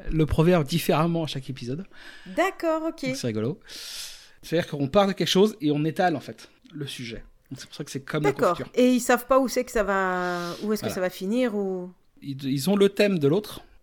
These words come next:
Speaker 1: mais chacun fait un thème différent et ils savent pas où l'autre va aller. Et c'est très, euh, très second degré, très, euh, ils, euh, ils aiment bien les, euh, les pyramides de crâne, par exemple. <laughs>
Speaker 2: Quoi ?
Speaker 1: Oui.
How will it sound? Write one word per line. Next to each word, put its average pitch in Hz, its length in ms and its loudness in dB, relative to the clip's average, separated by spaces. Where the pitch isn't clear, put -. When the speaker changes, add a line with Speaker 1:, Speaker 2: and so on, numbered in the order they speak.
Speaker 1:
mais 139 160 0
chacun 196 360 -2
fait - 160 -8
un 139 100 -4
thème 170 220 -2
différent 151 480 -6
et 160 60 -4
ils 139 40 -2
savent 131 220 -10
pas 180 180 -4
où 143 60 -2
l'autre 147 240 -6
va 135 80 -4
aller. 127 180 -6
Et 170 140 6
c'est 139 200 -4
très, 156 840 0
euh, 120 240 -6
très - 240 -4
second 143 320 -4
degré, 139 480 0
très, - 180 -10
euh, 113 580 -10
ils, 123 80 -14
euh, 110 200 -10
ils 123 160 -8
aiment 156 100 0
bien 202 200 2
les, 151 280 4
euh, 135 380 2
les 147 100 2
pyramides 156 360 4
de 180 100 6
crâne, 151 360 2
par 135 100 -2
exemple. 135 280 -4
<laughs> - 380 -14
Speaker 2:
Quoi ? - 180 2
Speaker 1:
Oui. 131 200 2